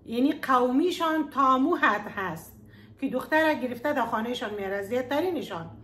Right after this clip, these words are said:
البته دور از خوبا، خوبایشان خوب است، میگه فامیل شدیم و فامیل میشیم و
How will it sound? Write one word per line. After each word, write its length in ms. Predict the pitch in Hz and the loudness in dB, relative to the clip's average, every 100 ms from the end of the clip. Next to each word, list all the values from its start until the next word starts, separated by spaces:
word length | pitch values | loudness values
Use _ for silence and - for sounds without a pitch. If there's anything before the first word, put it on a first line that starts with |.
| - - - | -20 -18 -6
البته 400 | 240 254 285 - | -2 0 2 0
دور 200 | 262 330 | 0 0
از 200 | 285 - | 0 -2
خوبا، 340 | - 233 247 | -8 -4 -4
خوبایشان 560 | 240 247 269 285 294 285 | -4 -4 -2 0 -2 -4
خوب 240 | 277 311 | -4 -4
است، 260 | 262 190 - - - - - | -4 -4 -8 -20 -20 -20 -6
میگه 260 | 254 254 | -2 0
فامیل 460 | 247 262 240 277 302 | 0 -2 0 2 0
شدیم 380 | - 269 262 262 | -2 -4 -2 -2
و 80 | 240 | -4
فامیل 420 | 240 220 262 277 | -4 -2 0 0
میشیم 480 | 262 240 262 247 240 | -2 -2 -6 -6 -4
و 200 | 233 | -6